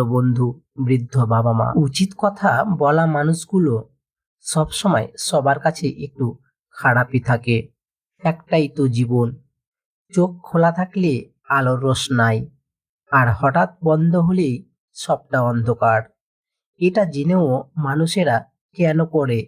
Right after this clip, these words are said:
এত হিংসা, এত ইগো, এতটা অহংকার? আপনি ভালো মানুষ হলেই পুরো জগৎবাসী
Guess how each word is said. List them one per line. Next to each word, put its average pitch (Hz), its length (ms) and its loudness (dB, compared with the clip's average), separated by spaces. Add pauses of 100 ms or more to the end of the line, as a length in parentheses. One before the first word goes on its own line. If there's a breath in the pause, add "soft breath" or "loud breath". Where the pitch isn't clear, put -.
(120)
এত 147 180 -12 (120)
হিংসা, 120 460 0 (640)
এত 147 180 0 (220)
ইগো, 127 300 2 (480)
এতটা 135 360 0 (120)
অহংকার? 113 520 0 (1040)
আপনি 165 420 0 (400)
ভালো 170 320 0
মানুষ 180 260 0 (100)
হলেই 156 360 0 (640)
পুরো 226 180 2 (120)
জগৎবাসী 165 680 -2